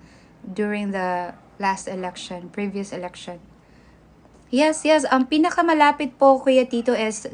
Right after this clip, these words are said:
June na talagang walang work. Kasi dapat April. Ang April, wala na eh, di ba? Tapos na yung, ano nila, yung araw ng mga patay. So, let's go for Dragon Boat and that's gonna be June.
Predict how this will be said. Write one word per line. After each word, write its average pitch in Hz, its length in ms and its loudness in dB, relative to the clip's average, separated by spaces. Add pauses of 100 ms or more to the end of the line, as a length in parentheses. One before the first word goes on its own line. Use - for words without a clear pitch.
(120)
June 202 560 -2
na 196 400 -4 (320)
talagang 214 640 -2
walang 214 400 -2
work. 202 560 -4 (400)
Kasi 269 480 0
dapat 208 560 -4
April. 202 800 -6 (160)
Ang 196 160 -14
April, 226 560 -4
wala 180 320 -6
na 240 100 0 (140)
eh, 180 80 -8
di 175 160 -6
ba? 180 400 -4 (220)
Tapos 185 340 -4
na 208 60 -8
yung, 202 400 -8 (360)
ano 190 200 -10
nila, 190 480 -10
yung 190 400 -12 (640)
araw 196 280 -2
ng 196 120 -6
mga 190 160 -8
patay. 190 560 -10 (320)
So, 185 320 -8
let's 220 320 -6
go 208 280 -4
for 190 400 -4
Dragon 190 360 -6
Boat 180 240 -4
and 180 160 -12
that's 190 240 -10
gonna 185 240 -8
be 190 160 -6
June. 180 480 -10